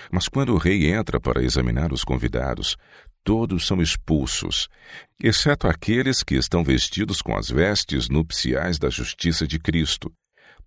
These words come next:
porque muitos são chamados, mas poucos escolhidos. Havia dois compartimentos no santuário, ou tabernáculo. No primeiro compartimento, um serviço era realizado diariamente durante todo o ano,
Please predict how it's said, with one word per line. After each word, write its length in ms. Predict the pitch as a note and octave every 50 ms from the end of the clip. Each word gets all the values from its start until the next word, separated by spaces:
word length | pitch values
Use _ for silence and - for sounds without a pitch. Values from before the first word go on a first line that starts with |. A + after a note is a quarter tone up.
| -
porque 240 | - F#2+ E2 - B2+
muitos 460 | G#2+ G#2+ B2 C#3 C3+ - - C#2 -
são 160 | - D#2 C#2
chamados, 600 | - - B1+ G#1+ A1+ B1+ D#2 F2+ G2 - F2 - - - _ _ _ _
mas 240 | - - - - -
poucos 460 | - - D#2 D#2 D#2 D2+ - E2+ D#2+
escolhidos. 840 | D2 C2 - - - D2+ D#2+ D#2+ C2+ G#1+ G#1 - G#1 - - - - _ _ _ _ _ _ _ _ _ _ _ _ _ _ _ _ -
Havia 320 | - - - D2 E2+ G2
dois 380 | E2+ C#2+ D#2 F2 A2 A#2+ - -
compartimentos 880 | - B1+ A#1+ - C2 B1 - - A#1+ A#1+ B1+ D2+ F#2 F2+ - D2+ A#1 B1+
no 100 | B1+ B1
santuário, 720 | - B1+ A#1+ - - B1+ C#2+ F2+ F#2 D2+ C2 A1+ G#1 G1+ - - - _
ou 240 | - F2+ A2+ B2 B2+
tabernáculo. 840 | - C3 A#2 A2+ A2 G#2 - C2 A#1+ A1+ G#1+ - - - G#1 - - _ _ _ _ _ _ - - - -
No 100 | - G#2
primeiro 340 | G#2 - C3+ B2 C3 C#3+ C#3
compartimento, 800 | C3 - F2 D#2+ E2 D#2+ D2+ - - B1 B1 C2+ D#2 E2 E2 E2
um 60 | B1+
serviço 600 | A#1+ - C#2+ B1+ A#1 A1 A1 C#2+ F#2 G2 - - B1+
era 160 | A1 A#1 A1+
realizado 640 | - C2+ C2+ C2 C2 B1+ A#1+ B1 D2 E2 F2+ E2+ D#2
diariamente 800 | C2 A#1+ B1+ C#2 D2+ F2 F#2+ - C2+ B1 B1 C2+ E2+ G2+ - -
durante 380 | E2 - C2 C2 D2+ - - -
todo 520 | - - F2 G2+ A2 A2+ A2+ A2 G2 G2
o 160 | F2+ D#2 C#2
ano, 240 | A#1+ G#1 G1+ G1+ G1+